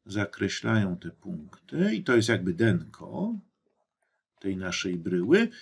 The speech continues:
No i, i jeszcze tutaj nawet ten okrąg, prawda, który zakreśla ten punkt, to będzie jakby górna powierzchnia ograniczająca naszą bryłę.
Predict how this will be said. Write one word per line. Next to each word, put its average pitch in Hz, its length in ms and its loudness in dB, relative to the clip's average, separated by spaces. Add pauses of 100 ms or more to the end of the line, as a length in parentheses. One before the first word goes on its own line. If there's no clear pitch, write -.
(400)
No 180 180 2
i, 160 200 2
i 131 100 -8
jeszcze 113 400 0 (200)
tutaj 92 420 -6
nawet 87 340 -12 (140)
ten 87 240 -12
okrąg, 107 840 -8
prawda, - 480 -20
który - 340 -14
zakreśla - 580 -8
ten 175 220 -6
punkt, 160 840 -4 (720)
to 98 120 -10
będzie 95 540 -6 (2750)
jakby 87 320 -8
górna 131 520 12
powierzchnia 113 680 4
ograniczająca 107 1200 0 (760)
naszą 101 640 0
bryłę. 170 1000 2